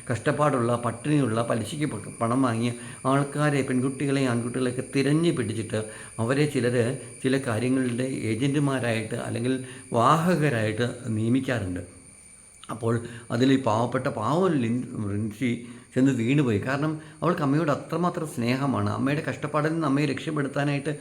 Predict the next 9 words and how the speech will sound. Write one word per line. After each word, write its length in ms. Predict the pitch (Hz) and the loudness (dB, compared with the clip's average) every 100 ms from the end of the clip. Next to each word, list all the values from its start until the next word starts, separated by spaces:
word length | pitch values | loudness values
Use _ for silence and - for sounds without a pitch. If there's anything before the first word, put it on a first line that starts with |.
| - - 143 | -10 -6 -4
ആ 60 | |
പൊട്ടിക്കൊച്ചു 540 | 135 127 - 185 143 147 | -2 -2 -2 0 -2 0
ചെയ്ത 240 | 131 123 | 0 0
ഒരു 440 | 131 - 123 143 143 - - | -2 -2 0 -2 -4 -14 -4
പൊട്ട 340 | 127 127 - 226 | -4 -4 4 6
വിദ്യയാണത്. 680 | 175 120 139 127 98 87 | 6 4 4 4 2 -2
അതായത് 340 | 98 98 113 110 | -2 0 0 -2
അമ്മ 340 | 113 95 123 | -2 -2 0
ഇവിടെ 540 | 127 107 120 117 135 | 0 0 2 2 0